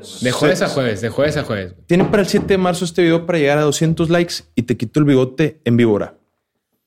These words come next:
Speaker 1: Ahí
Speaker 2: Bueno,
Speaker 1: está.
Speaker 2: en vi-, en, en video, en video.
Speaker 1: Sí,
Speaker 2: No,
Speaker 1: sí, sí.
Speaker 2: en víbora no. En
Speaker 1: Ustedes
Speaker 2: víbora
Speaker 1: saben
Speaker 2: no.
Speaker 1: que pe-, les gusta el bigote,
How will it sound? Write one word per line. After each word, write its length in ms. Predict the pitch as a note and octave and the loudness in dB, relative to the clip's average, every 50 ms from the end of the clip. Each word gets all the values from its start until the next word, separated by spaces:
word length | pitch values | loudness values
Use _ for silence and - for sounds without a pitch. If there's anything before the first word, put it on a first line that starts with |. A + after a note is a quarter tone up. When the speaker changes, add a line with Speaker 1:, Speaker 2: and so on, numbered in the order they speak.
| _ _ _ - - - G#2 | _ _ _ -20 -16 -8 -2
Speaker 1:
Ahí 60 | A2 | 0
Speaker 2:
Bueno, 80 | C3+ C3+ | 2 2
Speaker 1:
está. 140 | C3+ A#2+ A#2 | 2 2 2
Speaker 2:
en 60 | A2+ | 4
vi-, 180 | C3 C3 A#2+ - | 4 2 2 0
en, 220 | A#2 A#2 A#2 A#2 - A2 | -2 -2 -4 -4 -4 -2
en 100 | A2+ A2+ | -2 0
video, 240 | A2 G#2+ G2+ F#2 F#2 | 0 0 0 0 -4
en 80 | F#2+ | -6
video. 160 | F#2 F#2+ F#2 F#2 | -6 -6 -4 -2
Speaker 1:
Sí, 140 | B2+ C3 B2 | -2 -2 -2
Speaker 2:
No, 60 | A2 | -2
Speaker 1:
sí, 60 | G2+ | -4
sí. 80 | F#2+ G#2+ | -4 -4
Speaker 2:
en 80 | G2+ | -2
víbora 280 | G#2 G#2+ G#2+ G#2+ G#2+ G2+ | 0 0 0 0 -2 -4
no. 80 | F2+ E2+ | -8 -10
En 320 | - _ _ _ - B2 | -16 _ _ _ -10 -8
Speaker 1:
Ustedes 220 | A2 G2+ A#2+ C3+ | -4 -2 0 0
Speaker 2:
víbora 120 | D3 D#3 D3 | 2 0 0
Speaker 1:
saben 140 | D#3+ D#3+ D#3 | 0 -2 -2
Speaker 2:
no. 40 | D3+ | -2
Speaker 1:
que 80 | D#3+ D3 | -4 -6
pe-, 280 | - C#3+ - - F#2 | -4 -6 -8 -8 -6
les 180 | A2+ B2+ C3 C3+ | -4 -2 -2 0
gusta 300 | C3 C#3+ C#3 C#3+ - G3 | 0 -2 -2 -2 -2 -2
el 60 | F#3 | 0
bigote, 680 | F3 E3 E3+ F#3 F#3 F#3 F3+ - G#3 G#3 G3+ - - | 0 0 2 0 0 -2 -2 -2 -2 -2 -2 -6 -16